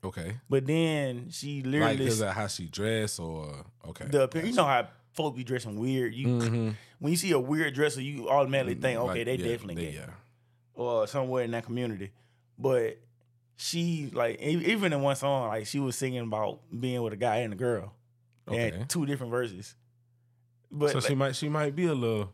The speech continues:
Speaker 2: oh, she more definitely bi.
Speaker 1: I said she, yeah, she might be on, she might ride a bicycle for sure.
Speaker 2: But, oh, yeah, she definitely on that
Speaker 1: Yeah,
Speaker 2: bicycle.
Speaker 1: yeah.
Speaker 2: Like, Janelle Monáe type. Like,
Speaker 1: Ooh, Lord.
Speaker 2: yeah.
Speaker 1: No. Oh, God.
Speaker 2: Janelle Monáe just, she's so, she's so underrated.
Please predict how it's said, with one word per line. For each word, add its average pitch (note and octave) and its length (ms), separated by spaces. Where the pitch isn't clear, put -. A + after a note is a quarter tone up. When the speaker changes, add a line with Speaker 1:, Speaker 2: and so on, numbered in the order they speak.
Speaker 2:
oh, - 80
she - 120
more F3+ 140
definitely B2+ 300
bi. A2 160
Speaker 1:
I - 20
said G#2 200
she, A#2 100
yeah, G2+ 260
she - 220
might A#2+ 180
be B2 80
on, A#2 220
she - 160
might B2+ 160
ride A2+ 240
a - 20
bicycle - 480
for F2 100
sure. F2 160
Speaker 2:
But, G#2 220
oh, - 60
yeah, D#3 160
she G3 140
definitely D3+ 420
on C3 100
that A#2 100
Speaker 1:
Yeah, - 20
Speaker 2:
bicycle. F2 320
Speaker 1:
yeah. C#2+ 180
Speaker 2:
Like, G#2 360
Janelle C3 380
Monáe B2 340
type. F2+ 300
Like, - 360
Speaker 1:
Ooh, D3+ 140
Lord. F2+ 500
Speaker 2:
yeah. A2 520
Speaker 1:
No. - 80
Oh, - 60
God. - 460
Speaker 2:
Janelle A#2 320
Monáe A#2+ 340
just, D#2+ 300
she's D#3 160
so, G2+ 220
she's G3+ 220
so G#2+ 140
underrated. F2+ 480